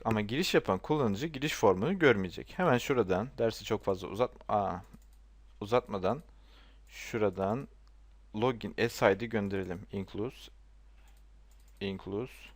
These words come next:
S I D nokta P H P gönderiyorum. Evet, gönderdim. Şimdi yenileyelim bakalım sayfamızı. Yeniledim. Evet, görmüş olduğunuz gibi merhaba yazdı ama hala formum benim burada. Yani formumun burada olmaması lazım.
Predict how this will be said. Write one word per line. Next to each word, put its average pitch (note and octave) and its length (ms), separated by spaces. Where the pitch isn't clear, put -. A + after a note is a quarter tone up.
S A2 200
I F#2 40
D - 120
nokta - 320
P A#2 140
H - 180
P C3+ 140
gönderiyorum. G#2 600
Evet, - 280
gönderdim. B2+ 800
Şimdi B2 300
yenileyelim B2+ 480
bakalım F#2 300
sayfamızı. F#2 600
Yeniledim. A2+ 600
Evet, F2+ 220
görmüş E3+ 340
olduğunuz D#3+ 320
gibi G2 140
merhaba C#3+ 600
yazdı D#3+ 500
ama B2+ 220
hala C#3+ 240
formum C3+ 460
benim C#3 220
burada. B2+ 360
Yani G2 140
formumun A2 600
burada A#2+ 280
olmaması G#2+ 500
lazım. G2 280